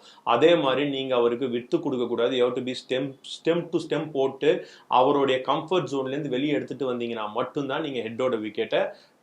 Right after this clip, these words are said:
நீங்க எடுக்கிறதுக்கான பாசிபிலிட்டிஸ் இருக்கு. And ஸ்டீவன் ஸ்மித் பொறுத்த வரைக்கும் லாஸ்ட் மேட்ச் பாத்தீங்கன்னா, அவர் ஃபர்ஸ்ட் ஃபிஃப்டி ரன்ஸ் நீங்க அனலைஸ் பண்ணி பாத்தீங்களா ஈஸ்வர்? Predominantly லெக்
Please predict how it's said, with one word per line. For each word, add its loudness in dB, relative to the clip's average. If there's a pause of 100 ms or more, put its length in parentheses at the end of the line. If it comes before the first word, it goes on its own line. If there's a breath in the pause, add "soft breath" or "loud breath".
(140)
நீங்க -4
எடுக்கிறதுக்கான -2
பாசிபிலிட்டிஸ் 0
இருக்கு. -2
And -4
ஸ்டீவன் -2
ஸ்மித் -6
பொறுத்த -4
வரைக்கும் 0
லாஸ்ட் 2
மேட்ச் -6
பாத்தீங்கன்னா, -2 (260 soft breath)
அவர் 0
ஃபர்ஸ்ட் 0
ஃபிஃப்டி -2
ரன்ஸ் 2
நீங்க -6
அனலைஸ் -2
பண்ணி -4
பாத்தீங்களா -2
ஈஸ்வர்? -6 (240 loud breath)
Predominantly 4
லெக் 0